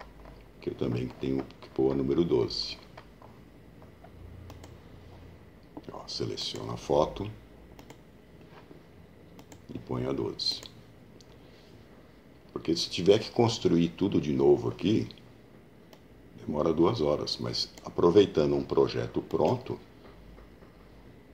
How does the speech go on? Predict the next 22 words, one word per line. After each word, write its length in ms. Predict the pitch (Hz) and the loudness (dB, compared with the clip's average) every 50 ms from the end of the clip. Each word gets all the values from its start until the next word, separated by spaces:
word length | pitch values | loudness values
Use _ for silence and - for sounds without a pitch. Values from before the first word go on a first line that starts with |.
| - - - - | -20 -20 -12 -4
demora 320 | - 127 82 69 69 76 78 | -2 -2 0 2 2 2 4
uma 140 | 76 76 | 4 4
hora 220 | 78 78 78 87 98 | 4 4 4 2 0
só. 280 | - - - 57 - - - - - - - - - | 0 -2 -2 -2 -4 -8 -16 -20 -18 -16 -16 -14 -10
Então, 220 | - - 80 78 - - - - - - - - - - - - - - - - - - - - - - - - - - - - - - - - - - | -6 -4 -4 -4 -4 -8 -14 -16 -16 -16 -16 -16 -16 -18 -18 -18 -18 -20 -20 -20 -20 -20 -20 -20 -20 -20 -20 -20 -20 -20 -20 -20 -20 -20 -20 -20 -4 4
bom, 220 | - 104 78 73 | 6 6 6 6
então 180 | 73 - 104 110 | 4 4 4 4
o 40 | 110 | 4
que 100 | - 110 | 0 2
que 120 | - - | 8 10
eu 80 | 131 127 | 10 10
preciso 520 | 127 - 117 - - - 95 78 - - | 8 2 0 2 4 4 4 4 4 4
fazer 260 | - 76 67 69 76 | 4 2 4 6 2
aqui? 240 | 73 71 - - 60 | 2 2 -2 0 0
A 60 | 58 | 0
primeira 360 | - 85 85 85 82 80 85 87 | 2 4 6 6 8 6 6 2
coisa, 340 | - - 98 98 85 90 | 6 8 8 8 8 4
eu 40 | 90 | 0
preciso 380 | - - - - 90 82 104 87 | -2 -2 -6 -4 -2 -2 -2 -2
pôr 240 | - - 85 87 107 | 4 4 4 4 4
o 40 | |
som 400 | - - - - 85 80 85 - | 0 -4 2 4 6 6 6 2